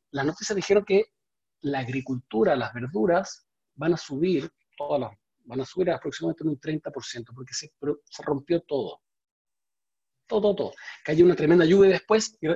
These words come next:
y destruyó todo mucho más todavía. Por lo tanto, vemos que el proceso agrícola también hay una relación entre hasta dónde yo puedo confiar en Hashem y por otra parte yo tengo que hacer mi Shtadlut. Y acá vamos con Shavuot.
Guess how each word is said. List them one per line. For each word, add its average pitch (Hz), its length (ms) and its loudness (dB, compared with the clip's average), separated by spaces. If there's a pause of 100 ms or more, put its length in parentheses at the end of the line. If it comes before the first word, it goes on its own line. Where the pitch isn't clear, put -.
y 165 80 -6
destruyó 156 520 2
todo 202 180 6
mucho 196 240 2
más 202 120 0
todavía. 87 360 -14 (1040)
Por 151 100 -4
lo 151 60 -2
tanto, 233 240 2
vemos 220 220 6
que - 100 -4
el 160 100 -2
proceso 170 440 -4
agrícola 175 440 0
también 175 420 -6
hay 202 140 0
una 180 140 -2
relación 156 420 -6
entre 156 380 -8
hasta - 220 -16
dónde 220 240 -2
yo 180 120 -6
puedo 185 280 -2
confiar 123 600 -8
en 123 80 -6
Hashem 175 340 -6 (800)
y - 80 -14
por 156 140 -4
otra 175 240 2
parte 196 260 2
yo 160 100 0
tengo 165 180 2
que 156 80 -10
hacer 151 240 -6
mi 151 80 -2
Shtadlut. 110 520 -12 (1000)
Y 135 60 -12
acá 135 160 -2
vamos 175 180 0
con - 120 -6
Shavuot. 101 380 -8